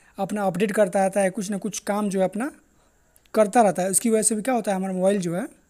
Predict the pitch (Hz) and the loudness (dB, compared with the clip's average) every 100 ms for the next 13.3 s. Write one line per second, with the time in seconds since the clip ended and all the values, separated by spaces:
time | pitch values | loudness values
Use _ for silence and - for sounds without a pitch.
0 | _ _ _ - _ - - - 262 220 | _ _ _ -20 _ -4 0 2 2 4
1 | 180 165 170 156 160 170 180 208 262 302 | 0 0 -6 -6 -8 -8 -6 -2 -2 -4
2 | - 202 202 285 285 - - 190 262 254 | -6 -4 -4 0 2 4 2 2 2 0
3 | 190 180 233 _ _ 185 185 233 196 180 | -2 -6 -8 _ _ -2 0 0 0 -2
4 | 165 196 208 202 240 202 196 185 214 190 | -2 -4 -6 -6 -4 -2 -4 -4 -6 -6
5 | 160 185 185 160 165 190 - _ _ _ | -4 -4 -4 -4 -6 -8 -12 _ _ _
6 | - - _ - - _ - 254 208 175 | -20 -20 _ -20 -20 _ 2 4 4 2
7 | 160 151 156 _ _ _ _ _ _ _ | 0 -4 -10 _ _ _ _ _ _ _
8 | _ 190 196 196 208 220 - 202 202 233 | _ -2 -2 0 -2 -2 -8 -4 -2 -2
9 | - 214 202 214 180 180 190 220 214 196 | -4 -6 -2 0 0 2 2 0 -2 -2
10 | 208 202 190 180 220 208 - 208 190 247 | -2 0 -4 -2 -4 2 2 2 2 2
11 | 254 202 180 196 214 233 196 202 - 247 | 2 -2 -2 -2 -2 -2 -4 -4 -4 -2
12 | 175 - - 185 202 185 180 208 196 240 | -4 -8 -6 -4 -2 -4 -4 -6 -4 -2
13 | 240 220 196 | 0 0 -2